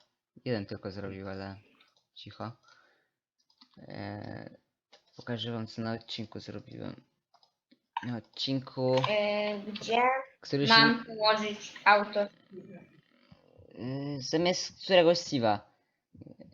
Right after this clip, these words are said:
Speaker 1: Y, na odcinku ja zrobiłem te furneje, to... Tą sekcję i to, o.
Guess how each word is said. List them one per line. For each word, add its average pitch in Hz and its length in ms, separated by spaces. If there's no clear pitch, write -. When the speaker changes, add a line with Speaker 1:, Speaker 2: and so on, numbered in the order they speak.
Speaker 1:
Y, 85 160
na 123 140
odcinku 139 640
ja 147 160
zrobiłem 131 580
te 131 180
furneje, 120 760
to... 131 680
Tą 113 420
sekcję 123 1300
i 123 80
to, - 260
o. - 240